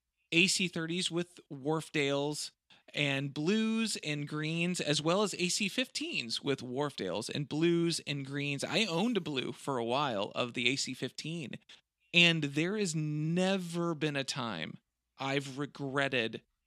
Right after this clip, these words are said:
having the Vox. A lot of it has to do with every time I plug in, if I have time to dial it in, I can always find its magic.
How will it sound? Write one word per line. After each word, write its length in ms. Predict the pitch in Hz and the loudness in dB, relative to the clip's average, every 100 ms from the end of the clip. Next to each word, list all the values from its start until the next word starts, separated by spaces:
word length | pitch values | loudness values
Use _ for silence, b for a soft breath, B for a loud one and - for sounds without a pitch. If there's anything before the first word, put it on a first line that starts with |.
| _ | _
having 500 | - 151 139 139 127 | -2 0 0 -2 -6
the 100 | 117 | -4
Vox. 540 | 98 80 - - - - _ _ _ _ _ _ - | -4 -6 -4 -4 -4 -10 _ _ _ _ _ _ -2
A 60 | |
lot 340 | 156 151 156 202 | 0 0 -2 -2
of 80 | 220 | -2
it 100 | 196 | -4
has 320 | - 160 151 | -4 -4 -6
to 120 | 156 | -6
do 300 | 135 143 156 | -4 0 0
with 540 | 143 113 110 110 - - _ _ _ _ _ | 0 -2 -4 -6 -10 -20 _ _ _ _ _
every 340 | - 160 180 208 | 4 4 4 0
time 260 | 190 185 | 0 0
I 120 | 175 151 | 0 -2
plug 360 | - 160 151 | -2 -4 -2
in, 380 | 131 113 78 - - _ _ - | -2 -2 -4 -8 -16 _ _ 6
if 160 | 170 | 6
I 120 | 208 208 | 6 0
have 240 | 190 196 | 0 -2
time 280 | - 180 185 | -4 -2 -2
to 100 | 165 | -2
dial 380 | 131 131 143 139 | -4 -4 -2 -2
it 100 | 123 | 0
in, 340 | 120 131 170 - _ _ b b - | -2 -2 -6 -8 _ _ b b 4
I 100 | 160 | 4
can 180 | 180 170 | 6 0
always 420 | - 143 156 175 - | -2 -2 0 2 0
find 300 | 160 143 131 | 0 -4 -2
its 180 | 120 | -4
magic. 600 | 127 123 104 78 - - | -6 -8 -6 -8 -10 -14